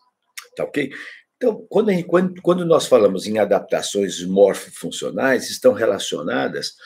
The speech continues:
<clears throat> àqueles objetivos que estão focados na melhoria do quê?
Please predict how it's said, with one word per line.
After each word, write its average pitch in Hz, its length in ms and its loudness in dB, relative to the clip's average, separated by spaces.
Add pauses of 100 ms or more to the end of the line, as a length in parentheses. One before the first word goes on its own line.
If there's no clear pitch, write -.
(480)
<clears throat> - 1600 -4
àqueles 107 440 -2
objetivos 123 1120 -2 (360)
que - 120 -4
estão 104 400 4
focados 131 1000 2
na 190 420 -4 (680)
melhoria 107 600 0 (360)
do 101 180 -8
quê? 87 300 -6